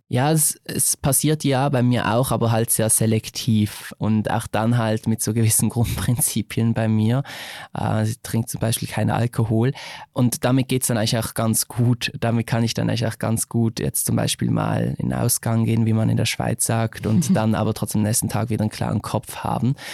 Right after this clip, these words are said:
Speaker 1: und dann nicht, sag ich mal, diese Ineffizienz haben dann am nächsten Morgen. Von dem her, es geht schon und ich glaube, das freundschaftliche Umfeld ist mir auch wichtig und das trenne ich auch schon ein Stück weit. Also ich schaue schon, ich habe so meine festen Freunde und die habe ich ja schon sehr lange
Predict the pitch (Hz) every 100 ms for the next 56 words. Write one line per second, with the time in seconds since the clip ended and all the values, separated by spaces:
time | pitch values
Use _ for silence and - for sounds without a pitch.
0 | - - - 110 107 - - - 113 110
1 | 107 120 120 117 117 113 110 - - -
2 | - - - - - - - 123 - 113
3 | 110 110 107 107 - 123 131 131 123 113
4 | 85 - - 143 135 - 143 156 123 -
5 | - 127 113 - 110 117 - 127 131 127
6 | - 123 117 113 110 107 113 107 - 113
7 | - 113 127 135 - 117 127 113 113 -
8 | 110 - - 95 - 107 - 123 120 -
9 | 120 - 135 123 113 - 110 104 - 73
10 | - - - - 117 - 110 - 131 156
11 | 147 123 123 - 120 117 - 117 - 117
12 | 117 127 139 135